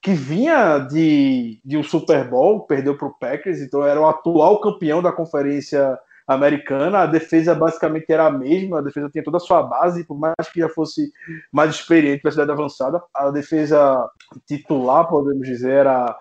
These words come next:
tava mantida e o Tebow foi lá e lançou pra mais de trezentas jardas naquele dia. Foi realmente incrível,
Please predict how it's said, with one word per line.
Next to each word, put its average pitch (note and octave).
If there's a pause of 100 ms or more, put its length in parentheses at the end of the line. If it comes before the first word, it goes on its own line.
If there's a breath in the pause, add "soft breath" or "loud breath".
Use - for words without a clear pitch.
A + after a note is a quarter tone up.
(800 loud breath)
tava C#3
mantida D#3
e E3+
o D#3+
Tebow E3
foi E3+
lá D#3
e D#3 (420)
lançou D3
pra D3
mais D#3
de C#3+
trezentas C#3
jardas C#3
naquele C3+
dia. C3 (420)
Foi C#3 (180 soft breath)
realmente D#3
incrível, D#3+